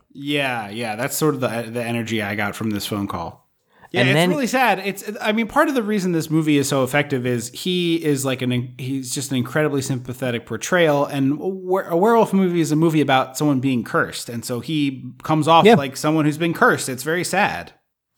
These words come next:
Speaker 2: And then he goes, he, like, pulls out a s-, like, a little pocket, like, a Swiss Army knife, pocket knife thing, and goes to slit his wrists in the phone booth.
Speaker 1: Yeah, yeah. And so he sees the marquee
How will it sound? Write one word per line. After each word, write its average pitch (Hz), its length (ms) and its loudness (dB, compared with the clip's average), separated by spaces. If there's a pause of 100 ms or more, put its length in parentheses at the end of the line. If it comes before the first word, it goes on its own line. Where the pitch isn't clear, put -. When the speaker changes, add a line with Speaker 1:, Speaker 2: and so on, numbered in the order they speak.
Speaker 2:
And 147 160 0
then 180 100 4
he 208 100 4
goes, 190 320 0
he, 175 140 2
like, 156 180 2
pulls 180 240 2
out 185 100 4
a 143 40 4
s-, - 220 -2
like, 127 140 4
a 117 80 4
little 131 180 4
pocket, - 440 2
like, 107 160 0
a 107 60 2
Swiss 147 260 0
Army 135 260 4
knife, 98 220 2
pocket 147 300 0
knife 98 220 0
thing, 104 260 2
and 117 120 0
goes 151 140 2
to 156 100 2
slit 170 300 0
his 156 240 2
wrists 190 380 0
in 147 160 2
the 139 60 4
phone 202 300 2
booth. 82 400 0 (180)
Speaker 1:
Yeah, 143 640 -2
yeah. 117 400 -6 (460)
And 131 120 -6
so 151 160 6
he 156 180 8
sees 180 520 2
the 151 100 4
marquee 143 800 4